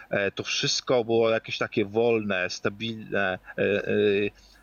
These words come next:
e, masę efektów było widać. Tam jakieś pomysły próbowali robić, jakieś dwie bronie, które fruwały nad graczem, można było czterema jakby brońmi, dwie, dwiema grać, dwie jakieś,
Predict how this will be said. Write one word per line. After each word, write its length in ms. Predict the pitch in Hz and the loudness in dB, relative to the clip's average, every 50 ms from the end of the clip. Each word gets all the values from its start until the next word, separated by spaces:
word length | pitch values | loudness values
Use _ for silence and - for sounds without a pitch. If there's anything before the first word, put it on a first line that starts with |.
| _ _ | _ _
e, 460 | - 98 95 95 95 95 95 95 95 95 | -4 -2 0 0 2 2 2 2 2 0
masę 380 | 101 117 151 180 - - 151 | 0 0 0 0 0 0 0
efektów 440 | 127 - - 135 - - - 113 110 | 0 0 -2 -6 -6 -6 -8 -10 -6
było 260 | 113 113 110 110 110 | -4 -2 0 0 0
widać. 280 | 98 107 104 101 95 - | -2 -2 -4 -4 -2 -2
Tam 160 | - 143 147 - | -4 -6 -4 -4
jakieś 200 | 143 - - 151 | -4 -4 -4 -4
pomysły 440 | - - 160 156 165 160 - - - | -4 -2 0 0 0 0 -2 -4 -6
próbowali 380 | - 143 147 139 143 135 127 123 | -4 -4 0 0 0 0 2 2
robić, 280 | 120 120 110 101 98 | 2 2 2 0 -4
jakieś 180 | - - 113 104 | -8 -8 -10 -12
dwie 200 | - 110 123 127 | -6 -4 -4 -4
bronie, 440 | 113 110 113 120 123 123 123 123 113 | -2 -4 -2 -2 -2 -2 -2 -4 -6
które 320 | - _ - 107 110 107 | -6 _ -4 -2 -2 -2
fruwały 600 | - _ _ - 110 110 107 113 113 110 107 104 104 | -4 _ _ -12 -10 -4 -2 0 2 2 2 2 2
nad 180 | 107 107 98 | 0 0 0
graczem, 340 | 101 110 113 110 - - 104 | -2 -2 -2 -2 -2 -4 -6
można 160 | 104 104 107 | -4 -4 -4
było 120 | 104 107 107 | -4 -4 -4
czterema 500 | - - - - 120 123 117 117 113 110 | -6 -4 -4 -2 0 0 0 0 0 -2
jakby 200 | 110 107 110 104 | -2 -2 -6 -6
brońmi, 340 | 104 113 120 120 110 107 | -2 -2 -2 -2 -2 -4
dwie, 300 | 101 104 92 120 120 113 | -8 -6 -2 0 0 0
dwiema 400 | - 104 110 117 117 113 107 110 | 0 -2 -2 -2 -2 0 0 -2
grać, 420 | 107 101 107 113 117 110 101 98 98 | -2 -2 -4 -2 -2 -2 -2 -4 -8
dwie 180 | - - 107 110 | -6 -2 -2 -2
jakieś, 280 | 110 - 113 101 - | -2 -2 -6 -8 -10